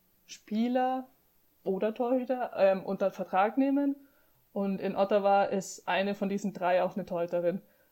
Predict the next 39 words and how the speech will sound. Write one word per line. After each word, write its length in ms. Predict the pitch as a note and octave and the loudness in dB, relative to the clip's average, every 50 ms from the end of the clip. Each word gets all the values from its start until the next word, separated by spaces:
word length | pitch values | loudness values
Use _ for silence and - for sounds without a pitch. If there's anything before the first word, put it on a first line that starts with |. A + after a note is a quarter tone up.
| _ _ _ _ _ _ | _ _ _ _ _ _
Ähm, 360 | G3 F#3+ F3+ F3 F3 F3 E3+ | -6 -6 -4 -4 -6 -8 -6
das 180 | E3+ F3+ F3+ - | -6 -6 -4 -4
ist 180 | F#3+ - - - | -6 -6 -4 -4
die, 300 | G3 G3 F#3+ F3+ F3 F3 F3 - _ _ _ _ _ _ _ _ _ _ _ | -4 -2 -2 -2 -4 -4 -8 -14 _ _ _ _ _ _ _ _ _ _ _
die 120 | - G3 F#3+ | -10 -8 -6
Nummer 260 | F#3 F#3 F3+ E3+ E3+ | -6 -2 -2 -4 -4
zwei 240 | - - F#3 F#3 F#3+ | -2 0 0 0 0
von 160 | F#3+ F3+ F3+ | 0 -4 -6
Kanada, 640 | - - G3 - G#3+ G#3+ G#3+ G#3+ G#3+ A3 A3 - _ _ _ | -6 -8 -6 -4 -4 -2 0 0 0 0 -4 -8 _ _ _
die 100 | G#3+ - | -8 -6
Emran 320 | - F#3+ - G3 F#3 F#3 | -6 -4 -4 -4 -6 -6
Smashmeyer. 720 | - - F#3+ F#3+ G3 G3 - - - G#3+ G3+ G3+ G3+ G#3 G3+ G#3 _ _ _ _ _ _ _ _ _ _ _ _ | -8 -6 -4 -4 -4 -4 -6 -10 -8 -8 -8 -8 -8 -10 -12 -16 _ _ _ _ _ _ _ _ _ _ _ _
Also 280 | - F#3 E3+ - F3+ E3+ | -10 -10 -4 -4 -4 -2
gegen, 420 | - F#3 F3+ F3+ F3 F3+ F3+ - _ _ _ _ _ _ | -2 -6 -6 -6 -10 -12 -14 -16 _ _ _ _ _ _
gegen 220 | _ G3+ G3 G3 F3+ | _ -12 -12 -10 -8
die 120 | A3+ G3 | -4 -2
habe 160 | F#3 F#3 F3+ | -2 0 0
ich 100 | G#3+ A3 | -2 -4
schon 280 | - G3+ F#3+ F#3+ G3 - _ _ _ _ | -4 -8 -8 -8 -10 -14 _ _ _ _
einmal 500 | _ E3+ F#3 A3 B3 C4 B3+ B3+ A#3 B3+ | _ -8 -6 -2 0 0 0 0 0 0
gespielt 340 | B3 B3 A#3+ - - A#3+ A#3 | -2 -2 -2 -2 -6 -6 -4
tatsächlich. 540 | - A#3 A#3 B3 A#3+ A#3 B3 A#3+ A3+ A#3 - _ - - _ _ _ _ _ _ _ _ - | -6 -4 -2 -2 -4 -2 -2 -4 -4 -4 -10 _ -20 -20 _ _ _ _ _ _ _ _ -2
Ähm, 480 | G3+ G3 F#3+ F#3+ F#3 F#3 F3+ F3+ F3+ | 2 2 2 2 0 -4 -8 -10 -6
die 140 | - G#3 G3+ | -4 -6 -4
se-, 120 | - G#3+ | -4 -2
<laughs> 240 | A3 B3+ C#4+ C4 C4 | 0 4 4 4 4
habe 200 | A#3 C4+ G#3+ A#3+ | 4 2 4 4
ich 100 | C4 C4 | 4 4
aber 140 | F#3+ F#3+ F#3+ | 6 6 6
natürlich 340 | A3 F#3+ - - A3 A3+ A3+ | 6 6 2 4 2 2 2
schon 140 | - F3 - | 0 -2 -2
öfter 260 | G#3 G#3 - G3 F#3 | -6 -4 -2 -4 -2
gesehen, 380 | F3 G3 - F3+ F#3+ G#3+ G#3+ | -2 -4 -2 -2 0 0 2
auch 140 | G3 G3 F#3+ | 2 0 0
in 60 | G3+ | 0
den 120 | G3+ G3 G3+ | -2 -2 -4
Spielen 320 | G3+ - A3+ A3+ A3 G#3+ | -4 -2 -2 0 0 0
und 100 | G#3 G#3 | -2 0
so. 240 | G#3 A3 G#3 A3 G#3+ | 2 2 2 2 -2